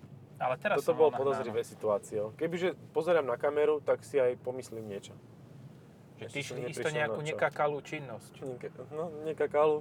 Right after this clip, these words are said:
Speaker 2: činnosť, veru tak. Áno, najlepší vtip je zopakovaný, nie?
Speaker 1: Hej, alebo o hovne taký.
Speaker 2: <laughs>
Speaker 1: Ehm.
Speaker 2: Tak.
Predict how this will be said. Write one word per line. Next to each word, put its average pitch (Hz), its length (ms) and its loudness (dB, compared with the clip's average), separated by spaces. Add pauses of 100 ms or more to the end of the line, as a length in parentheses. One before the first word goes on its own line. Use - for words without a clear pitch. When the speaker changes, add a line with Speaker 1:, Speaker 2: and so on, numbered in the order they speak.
(160)
Speaker 2:
činnosť, 110 420 -10
veru 120 220 -6
tak. 107 180 -12 (1700)
Áno, 120 320 -10
najlepší 165 400 2
vtip 139 160 -12
je 127 100 -2
zopakovaný, 101 540 -6
nie? 139 160 -6 (640)
Speaker 1:
Hej, 143 320 -2
alebo 151 260 2
o 139 160 0
hovne 113 220 -10
taký. 110 320 -14
Speaker 2:
<laughs> - 80 -20 (3000)
Speaker 1:
Ehm. 127 460 -6
Speaker 2:
Tak. 92 140 -12